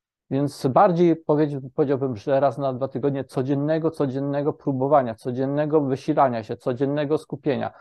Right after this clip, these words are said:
Niektórzy mają tak, że codziennie ćwicząc, e, mają obe raz na miesiące nawet. Więc nie jest tak, e, tak prosto osiągnąć ten stan na zawołanie.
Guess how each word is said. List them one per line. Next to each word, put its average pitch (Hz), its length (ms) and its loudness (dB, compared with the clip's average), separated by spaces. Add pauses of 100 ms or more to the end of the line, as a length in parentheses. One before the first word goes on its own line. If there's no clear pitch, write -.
(300)
Niektórzy 165 380 0
mają 156 220 2
tak, 135 300 2
że 151 140 0
codziennie 139 500 -4
ćwicząc, 135 540 -4 (400)
e, 139 720 0 (380)
mają 147 380 2
obe 139 340 0
raz 143 260 2
na 143 400 -2 (500)
miesiące 156 840 0
nawet. 104 400 -4 (800)
Więc 113 240 -4
nie 156 120 -2
jest 202 220 -2
tak, - 340 -2
e, 123 300 4 (440)
tak - 200 0
prosto 170 540 2
osiągnąć 180 500 -4
ten 147 180 -6
stan 165 420 2
na 143 240 2
zawołanie. 123 680 0